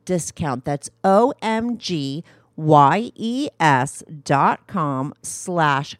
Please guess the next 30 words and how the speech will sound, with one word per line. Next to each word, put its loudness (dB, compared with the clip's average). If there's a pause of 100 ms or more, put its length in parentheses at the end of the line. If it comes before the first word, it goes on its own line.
strictly -10
anon. -2 (360)
Or 4
just -10
go 0
to -4
the -6
description -4
and -6
click -8
on -2
the -2
link -2 (300)
to -8
sign -2
up -2
for -8
O -2
M -2
G -4
S -2
now. -4 (200)
I -6
mean, -6
please, 2
any 2
couple 6
that's, 4
like, 2
bragging, 4